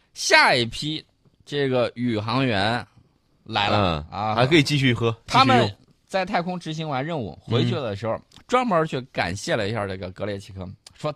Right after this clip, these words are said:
Speaker 1: 特别感谢你，<laughs> 啊，我，给我们留下半壶酒，啊，他们把剩下半壶也喝完了。
Speaker 2: 啊。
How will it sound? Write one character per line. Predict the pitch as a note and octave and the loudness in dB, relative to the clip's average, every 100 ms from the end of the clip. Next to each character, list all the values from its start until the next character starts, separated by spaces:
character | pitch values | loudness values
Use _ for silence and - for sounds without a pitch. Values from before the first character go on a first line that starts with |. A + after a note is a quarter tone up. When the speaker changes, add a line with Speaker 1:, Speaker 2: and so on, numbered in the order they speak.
| - | -10
Speaker 1:
特 | - | -8
别 | G3 A#2 | -6 -6
感 | A#2 G#2 | -8 -12
谢 | F#2 C3+ | -12 -10
你， | G#2+ E2+ A2 - | -10 -6 -6 2
<laughs> | D#3+ - | 4 6
啊， | C#3+ D#3+ D#3 | 4 6 4
我， | A#2+ G2 G2 | 0 -2 -8
给 | - | -2
我 | G3+ | 0
们 | F#3 | 0
留 | D#3+ F#3 | 0 0
下 | F#3 | 0
半 | F3 A#3 F3+ | 2 2 2
壶 | F#3+ | 0
酒， | G#3 C#3 B2 - _ _ _ _ _ | 0 0 -2 -4 _ _ _ _ _
啊， | - C3+ A#2+ | 2 4 4
他 | F#3+ | 2
们 | A3+ | 2
把 | F#3+ | 2
剩 | D#3+ A3 | 2 2
下 | E3+ | 2
半 | D#3+ C#3+ | 2 0
壶 | |
也 | D3+ A#2+ | 0 0
喝 | D#3 | 4
完 | B2+ | 4
了。 | F#2 | 4
Speaker 2:
啊。 | E2 E2+ | 2 -4